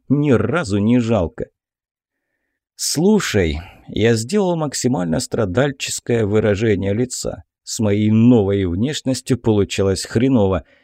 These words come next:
куда хуже, чем тот же звериный оскал. Но натура, похоже, это произвело нужное впечатление. «Я только что, блядь, воскрес и все еще чувствую себя как кусок дерьма,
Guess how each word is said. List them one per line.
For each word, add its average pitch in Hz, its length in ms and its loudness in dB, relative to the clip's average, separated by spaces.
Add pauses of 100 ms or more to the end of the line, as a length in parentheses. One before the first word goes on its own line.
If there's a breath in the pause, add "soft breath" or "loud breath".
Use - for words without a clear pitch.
(180 soft breath)
куда 104 340 0
хуже, 107 320 -2
чем 92 300 -4 (100)
тот 101 220 0
же 92 120 0
звериный 98 520 -2
оскал. - 460 -4 (500)
Но 147 240 2
натура, 208 500 -2
похоже, 190 520 -4
это 156 260 -4
произвело 117 640 0
нужное 104 640 2
впечатление. 95 800 -4 (540)
«Я 101 360 0 (200)
только 147 400 -2
что, - 220 -4
блядь, 110 600 0
воскрес 113 760 -2 (140)
и 107 140 2
все 143 260 -2
еще 110 260 2
чувствую 113 600 -2
себя 120 360 0
как - 300 -4
кусок 131 560 -2
дерьма, 95 640 -2